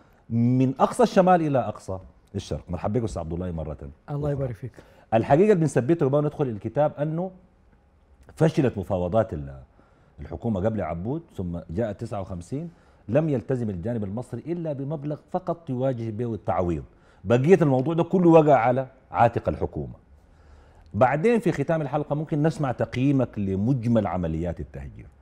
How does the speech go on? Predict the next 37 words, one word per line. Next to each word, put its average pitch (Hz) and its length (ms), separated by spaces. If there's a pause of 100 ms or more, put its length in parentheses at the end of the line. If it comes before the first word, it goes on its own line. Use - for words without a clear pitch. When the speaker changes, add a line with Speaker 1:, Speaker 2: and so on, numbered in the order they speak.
(280)
Speaker 1:
حسن 147 240
ضفع 120 260
الله 139 260 (200)
قدم، 113 360 (640)
مع 53 100
احتفاظنا 85 440
باللقب 69 420
يعني 71 220
أستاذ 73 280
حسن، 139 300 (420)
إلى 92 180
هذه 113 280
المنطقة، 120 600 (520)
وما 139 240
كان 196 220
مشغول 135 360
بس 131 400
بالعمل 107 360
المكتب 90 460
الإداري، 69 420
الكتاب 143 400
ده 139 80
فيه 143 160
الجوانب 110 420
الاجتماعية، 73 920
Speaker 2:
نعم. 113 160 (280)
Speaker 1:
طقوس 107 420
الزواج، 69 720 (360)
وتفاصيل 175 500
كثيرة 135 340
جدًا 95 320
جدًا. 71 320 (320)
يعني 156 180
مثلًا 180 340
أستاذنا 135 380
في 110 60
الفصل 139 400